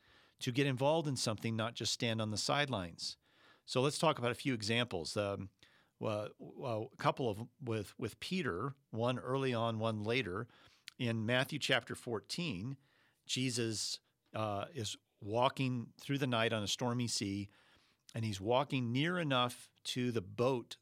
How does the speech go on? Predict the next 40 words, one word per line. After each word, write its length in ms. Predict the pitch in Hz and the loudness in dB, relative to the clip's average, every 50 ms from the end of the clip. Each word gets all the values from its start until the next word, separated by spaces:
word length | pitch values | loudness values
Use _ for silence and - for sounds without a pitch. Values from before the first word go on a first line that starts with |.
| _ - | _ -6
that 120 | 110 104 | -4 -2
his 120 | 117 104 | -2 -4
disciples 680 | 101 - 127 - - 117 123 127 - - 101 98 95 - | -4 -4 -4 0 2 2 2 2 0 -2 -4 -4 -2 -4
are 140 | 98 92 | -4 -4
on 320 | 87 87 90 90 92 98 101 - - - - - - _ _ - | -4 -4 -4 -4 -6 -6 -8 -10 -16 -20 -20 -20 -20 _ _ -6
that 140 | 113 - | -2 4
they 120 | - 139 143 | 4 4 6
can 180 | - 143 120 | 4 2 0
see 340 | 107 - - - - 170 165 | 0 -2 -2 -2 -2 -2 0
him 200 | 131 120 120 110 | 0 0 0 0
and 100 | 113 110 | 0 0
they 100 | 110 104 | 0 -2
think 240 | 101 - 127 123 110 | 0 0 0 0 0
he's 160 | - 113 98 | -2 -2 -4
a 40 | 98 | -4
ghost. 560 | 87 98 113 110 98 - - - - - - - _ - - - - - - _ _ _ | -2 0 0 0 0 -2 -4 -8 -8 -8 -12 -20 _ -20 -20 -20 -20 -20 -20 _ _ _
Now, 200 | - 107 104 107 - - | -2 -2 0 0 -2 -2
they're 240 | - 135 123 131 135 | 0 2 2 4 4
at, 100 | 127 117 - - | 2 0 0 -4
in 140 | 151 120 110 | -4 -2 0
the 40 | |
middle 200 | 110 127 147 165 | 2 2 2 2
of 80 | 160 143 | 2 2
the 60 | 156 | 2
night. 340 | 143 127 120 120 131 127 - _ _ _ - | 4 4 4 4 4 0 -2 _ _ _ -8
Uh, 220 | 120 110 110 104 104 | -4 -4 -2 -2 -4
it's 140 | 98 - - | -4 -4 -2
a 40 | |
stormy 440 | - - - - 123 123 127 135 135 | -2 0 2 2 2 4 4 2 2
sea. 480 | 123 - - 123 117 113 113 117 120 120 - _ _ _ _ _ _ _ _ _ _ | 2 0 0 0 0 0 0 -2 -4 -4 -8 _ _ _ _ _ _ _ _ _ _
They're 140 | - 113 107 | -2 0 0
frightened. 640 | 98 - - 135 120 123 - - 135 143 151 156 135 - - _ _ | 0 4 4 6 6 6 2 0 -4 -2 -2 -4 -8 -12 -18 _ _
Um, 360 | - 117 110 107 107 104 104 - - _ _ | -2 0 0 0 0 -2 -4 -6 -12 _ _
and 220 | - 117 117 120 | -2 -2 0 2
then 340 | 123 127 127 123 120 120 113 - _ _ _ _ _ _ _ _ _ | 2 4 2 2 0 -2 -4 -6 _ _ _ _ _ _ _ _ _
to 120 | - 131 117 | -2 -2 0
add 240 | 120 123 131 131 127 | 4 4 4 4 2
to 60 | 139 | 2
their 160 | 123 120 117 | 2 2 2
fear, 440 | 110 - - 117 107 104 107 110 113 | 0 0 0 0 2 2 0 0 -4